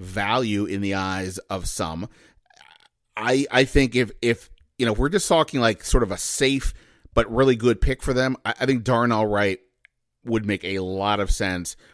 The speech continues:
for them. He, uh, uh, yeah, I, I think that's just a good way to go. And, you know, this is where A-, Andrew Wiley would kick inside. If, if, say, it was Broderick Jones who could play left tackle, what would be interesting there is,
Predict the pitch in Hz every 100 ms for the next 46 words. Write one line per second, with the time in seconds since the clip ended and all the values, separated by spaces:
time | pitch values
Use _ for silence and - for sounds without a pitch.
0 | _ - 113 98 98 98 101 90 87 82
1 | 85 80 76 _ _ _ _ - - -
2 | 113 82 - 226 262 131 123 139 123 120
3 | - 120 - 107 120 110 101 90 101 95
4 | - - _ - 123 120 - _ _ _
5 | _ - 131 110 123 135 123 120 113 110
6 | 107 _ _ _ _ _ - 110 110 120
7 | 123 127 104 107 110 110 113 104 - 127
8 | 107 - 110 117 - 87 80 90 113 _
9 | _ _ 147 160 160 - 175 180 131 135
10 | 131 123 110 120 117 120 107 110 95 98
11 | - 131 123 131 135 - _ _ _ 123
12 | 135 139 135 151 175 175 139 131 117 127
13 | 120 113 104